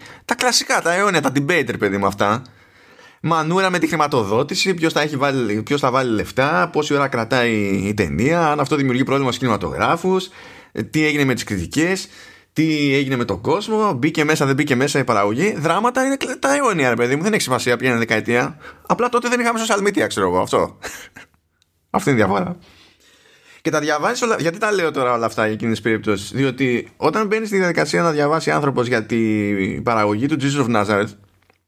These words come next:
βλέπει κάτι περίεργα, δεν, δεν βλέπει τα χολιγουντιανά περίεργα. Δηλαδή, ρε παιδί μου, μέχρι και εκεί ήταν ευρωπαϊκή παραγωγή.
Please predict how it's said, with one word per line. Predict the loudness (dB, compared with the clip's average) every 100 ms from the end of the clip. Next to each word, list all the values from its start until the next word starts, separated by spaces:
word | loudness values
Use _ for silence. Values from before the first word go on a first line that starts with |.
| _ _ _ _ _ _ _ _ _ _ _ _ _ _ _ _ _ _ _ _ -6
βλέπει | -2 0
κάτι | 0 0
περίεργα, | 2 2 2 2
δεν, | 0 0
δεν | 0
βλέπει | 0 0
τα | -2
χολιγουντιανά | 0 0 2 2 0 0
περίεργα. | 2 2 2 -2 -10 -18 _ _ _ _ _ _ _ _ _ _ _ _ _ _ _ _ _ _ _ _ _ _ _ _
Δηλαδή, | -2 0
ρε | 0
παιδί | 0 0
μου, | -2
μέχρι | -2 -2
και | -2
εκεί | -2 0
ήταν | 0 0 0
ευρωπαϊκή | 0 0 0 0
παραγωγή. | 0 0 0 0 -2